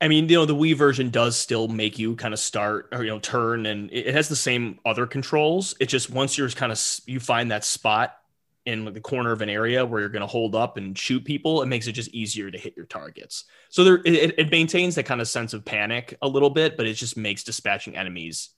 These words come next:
easier. So you do lose some of that tension.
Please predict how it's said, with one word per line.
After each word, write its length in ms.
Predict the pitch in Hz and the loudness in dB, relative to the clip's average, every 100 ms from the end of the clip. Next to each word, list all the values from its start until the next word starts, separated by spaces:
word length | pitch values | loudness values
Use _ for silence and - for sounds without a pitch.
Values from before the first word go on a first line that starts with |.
| - | -18
easier. 480 | 76 - - - _ _ _ _ _ | -14 -14 -14 -18 _ _ _ _ _
So 100 | - | 0
you 80 | 160 | 2
do 160 | 131 117 | 2 -2
lose 220 | 95 92 | -4 -6
some 180 | - 76 | -8 -10
of 100 | 120 | -12
that 320 | 62 - _ | -12 -12 _
tension. 460 | - 65 - - | -12 -12 -14 -16